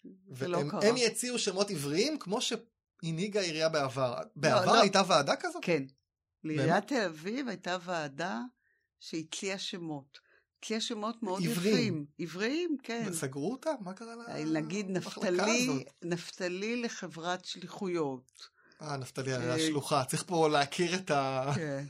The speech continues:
Speaker 1: בדיוק,
Speaker 2: <laughs>
Speaker 1: כן.
Speaker 2: מה נפתלי
Speaker 1: דברים,
Speaker 2: מייצג? טוב, זה צריך
Speaker 1: דברים
Speaker 2: להכיר תנך,
Speaker 1: מהסוג
Speaker 2: אגב, מה
Speaker 1: הזה.
Speaker 2: שדיברנו.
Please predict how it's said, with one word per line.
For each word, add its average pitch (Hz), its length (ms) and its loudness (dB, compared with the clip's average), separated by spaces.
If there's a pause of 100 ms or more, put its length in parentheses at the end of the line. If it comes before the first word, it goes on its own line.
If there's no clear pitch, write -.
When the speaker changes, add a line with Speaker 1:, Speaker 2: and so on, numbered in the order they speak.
(160)
Speaker 1:
בדיוק, 147 340 -2
Speaker 2:
<laughs> - 60 -14
Speaker 1:
כן. 143 200 -8 (180)
Speaker 2:
מה 156 140 6
נפתלי 170 380 0
Speaker 1:
דברים, 165 60 0 (100)
Speaker 2:
מייצג? 160 380 2 (320)
טוב, 165 140 -2
זה 143 60 -8
צריך - 140 -6
Speaker 1:
דברים 175 240 0 (180)
Speaker 2:
להכיר - 0 - (120)
תנך, 156 80 2
Speaker 1:
מהסוג 156 220 8
Speaker 2:
אגב, 131 200 2
מה 143 80 0
Speaker 1:
הזה. 135 100 0
Speaker 2:
שדיברנו. 135 480 0